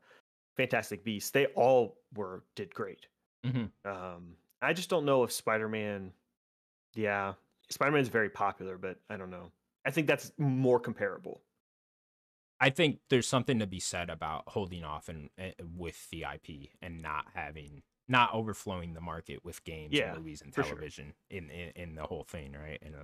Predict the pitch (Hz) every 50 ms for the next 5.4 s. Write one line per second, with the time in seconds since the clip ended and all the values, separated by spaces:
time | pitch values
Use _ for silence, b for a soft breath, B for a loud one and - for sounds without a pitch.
0 | 67 80 82 b b b b b 110 95 113 120 160 - - 196 139 98 - -
1 | - 90 92 82 71 - - - 62 71 73 71 55 - - 85 78 - 76 71
2 | 69 71 71 - 73 73 73 71 - - - - - - - - 85 62 53 -
3 | - - 73 67 73 73 76 82 - 76 78 - _ _ - 135 - 135 95 -
4 | - - - - - 85 80 80 80 78 78 - _ - - - - - - -
5 | - - - - 78 82 80 80